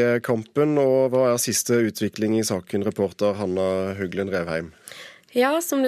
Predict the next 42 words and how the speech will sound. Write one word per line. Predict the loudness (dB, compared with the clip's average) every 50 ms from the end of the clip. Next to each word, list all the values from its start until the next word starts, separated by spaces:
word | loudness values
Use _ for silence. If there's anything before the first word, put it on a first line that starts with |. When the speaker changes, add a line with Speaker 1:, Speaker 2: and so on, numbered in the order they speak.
| 0
Speaker 2:
sa, | 0 0 2 2 4
nå | 4 4 4 4 2 2 2
er | 2 2 4 4 2 2
naturvernerne | 2 0 0 0 2 2 2 2 0 0 0 0 2 2 2 0 0 -4 -8 -6 _ -2 0 2 2 2 2 2 2 2 4 4 4
med, | 4 4 4 4 2 0 -4 -12 -6 -2
eh, | 0 2 2 2 2 0 0 0 0 0 -2 -2 -4
i | -4 -2
kampen, | 0 0 0 0 0 0 0 2 0 0 -2
og | -2 -2
det | 0 2
er | 2 2
Naturvernforbundet, | 2 2 0 0 0 2 2 2 0 -2 -2 -2 -4 -4 -6 -4 0 2 4 4 4 4 2 -2 -10 -18 -18 -18 -18 -20 -20 -10
eh, | -2 0 2 4 4 4 4 4 4 4 2 2 0 0 -2 -4
som, | -6 -2 0 2 2 2 4 2 2
eh, | 2 2 2 2
nå | 2 2 2 0
blander | 0 -2 -2 0 -2 -2
seg | -2 -2 -2 0
inn. | 0 0 2 0 0 -2 -4 -2
Det | 0 0 0 0 0
skriver | -2 -2 -2 -2 -2 0 -2
Aftenposten | -4 -4 -4 -4 -4 0 2 0 0 0 -4 -4 -2 -2
i | 0 0
dag. | 2 2 0 0 -4 -8 -12 -16 -16 -16 -14 -14 -14 -16 -10 -2 2
Eh, | 4 4 6 6 4 4 2 2
det | 0 0 0
som | 2 2 2
har | 2
skjedd | 2 0 0 -2 0 0
er | 0 2 2 2
at | 0 0
Naturvernforbundet, | 0 0 2 2 2 2 4 4 2 2 -2 -4 -2 0 2 2 0 0
de | -2 -4 -4
har | -2 -2 -4
funnet | -4 0 0 2 4 4 4 4 2 0
flere | -2 0 2 2 2 2 2 2 0 0
sjeldne | 0 0 0 0 0 0 0 0 2 2 2 2 2 0
og | 0 -2 -2
truede | -6 -4 -2 -2 -2 0 0 0 2 2 0 0 0
plantearter | -2 -2 -2 -2 -2 -2 -2 -2 -2 -2 -4 -6 -4 -2
i | 0 2
området, | 2 2 2 2 0 0 0 0 -2